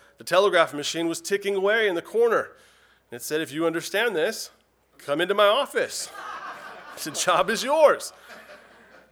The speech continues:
Right? To which they have no response, right? Here it is. And I think in life sometimes, in our struggles and our walks,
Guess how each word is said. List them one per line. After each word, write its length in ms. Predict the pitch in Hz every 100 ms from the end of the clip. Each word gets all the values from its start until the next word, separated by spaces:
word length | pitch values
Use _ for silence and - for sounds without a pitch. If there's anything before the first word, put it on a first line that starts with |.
| -
Right? 260 | 156 190
To 80 | 175
which 200 | 185 190
they 80 | 175
have 240 | 147 151 147
no 160 | 151
response, 680 | 160 151 - 196 180 110 -
right? 320 | 120 139 156 - -
Here 200 | 143 170
it 60 | 185
is. 400 | 240 202 - - _ _ _ _ _ _ _ -
And 80 | 170
I 60 | 180
think 240 | 254 247
in 100 | 180
life 240 | 165 220
sometimes, 540 | - 202 - 151 131 143
in 80 | 143
our 80 |
struggles 420 | 127 - 175 196 151
and 100 | 139
our 80 |
walks, 540 | 135 131 151 180 -